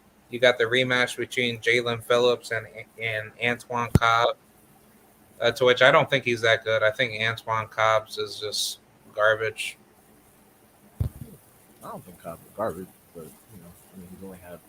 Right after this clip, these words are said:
Speaker 2: two fights, so we'll see. <laughs> Uh, but no, uh, who the fuck is? Oh yeah, Keyshawn is fighting. Can do twenty-five and five. Okay.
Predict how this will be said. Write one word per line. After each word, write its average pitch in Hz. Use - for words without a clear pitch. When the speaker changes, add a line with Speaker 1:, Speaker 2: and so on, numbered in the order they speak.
Speaker 2:
two 92
fights, -
so 80
we'll 190
see. -
<laughs> 135
Uh, 95
but 92
no, 104
uh, 90
who 147
the 151
fuck 151
is? 147
Oh 98
yeah, 95
Keyshawn 92
is 85
fighting. 87
Can 92
do 90
twenty-five 90
and -
five. 92
Okay. 120